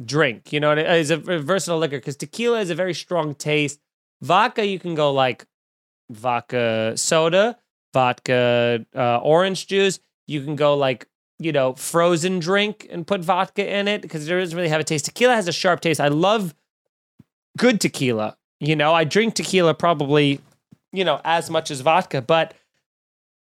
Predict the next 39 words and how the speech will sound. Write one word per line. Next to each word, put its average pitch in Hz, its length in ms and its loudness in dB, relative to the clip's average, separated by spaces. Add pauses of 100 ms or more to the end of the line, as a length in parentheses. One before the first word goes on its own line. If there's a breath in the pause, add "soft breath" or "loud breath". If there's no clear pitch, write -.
(160)
tequila 262 260 4
is 226 80 4
more 233 140 4
of 170 60 2
a 139 40 2
sipping 175 520 2
thing. 117 280 -2
But - 100 0
I 220 100 4
don't 240 100 4
know. 262 120 4
I 170 80 4
really 220 240 6
love 208 200 4
tequila 180 380 2
too. 147 360 2 (600)
I 175 60 0
don't 196 140 0
know. 185 380 2
This 151 160 -8
is, 165 120 -4
this 175 80 -6
is 180 60 -2
a 190 60 0
real 208 140 4
Sophie's 196 420 2
choice 185 320 2
for 139 60 -6
me. 123 240 -6 (280)
But 180 100 -2
you, 247 160 -2
you 220 180 -10
see 339 180 0
that 190 240 -2
vodka 208 340 0
is 160 60 -2
more 170 180 2
versatile, 127 440 0
right? 175 320 -2